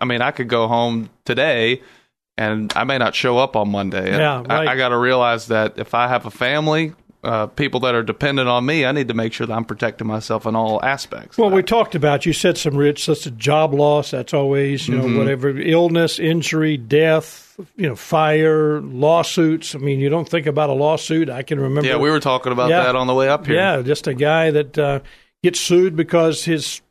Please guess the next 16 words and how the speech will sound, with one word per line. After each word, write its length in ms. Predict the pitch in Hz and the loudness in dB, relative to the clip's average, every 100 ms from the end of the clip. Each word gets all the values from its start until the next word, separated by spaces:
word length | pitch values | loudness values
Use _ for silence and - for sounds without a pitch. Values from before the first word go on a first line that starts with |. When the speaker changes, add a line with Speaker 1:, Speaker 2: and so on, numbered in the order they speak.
| - | -8
Speaker 2:
teenage 480 | - 196 190 190 151 | -2 2 2 2 0
son, 560 | - 226 233 160 120 127 | 0 2 2 2 -2 -4
uh, 400 | 139 131 127 143 92 143 | -4 -2 -4 -8 -14 -12
hit 180 | 135 160 | -4 -4
somebody, 680 | - 165 147 147 147 156 151 - _ _ - | -2 -2 0 0 0 0 -4 -8 _ _ -4
uh, 320 | 143 131 143 - | -2 -2 -4 -8
in 200 | - 160 | -4 -2
Memphis. 480 | 175 233 165 156 - | 0 0 -2 -2 -2
Accident, 680 | 147 143 185 208 208 240 - | -2 -2 -2 0 0 0 -2
not 260 | 160 165 185 | -2 0 -2
a, 140 | 196 175 | -4 -2
not, 280 | 165 175 - - _ | -2 -4 -10 -20 _
but 200 | 220 226 | -2 0
it 80 | 170 | 0
was, 300 | 160 160 - | 0 -2 0
uh, 180 | 170 160 | 0 0